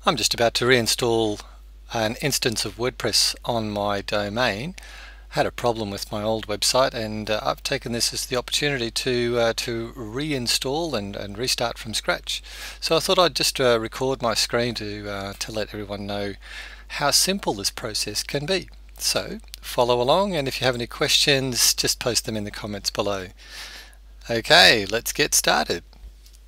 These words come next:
Okay, first of all, of course, you need to log into your, um, website hosting's control panel,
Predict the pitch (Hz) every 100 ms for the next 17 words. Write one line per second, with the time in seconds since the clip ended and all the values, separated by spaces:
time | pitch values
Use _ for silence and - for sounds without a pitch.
0 | - - - - - - 151 127 - 160
1 | - 139 143 - 151 - 135 156 - 120
2 | 135 131 151 - 117 110 110 107 104 101
3 | - - 113 101 92 - - - 131 117
4 | - - 120 107 - - - - - -
5 | - 113 113 - 123 110 107 - - -
6 | 107 - 160 - 120 147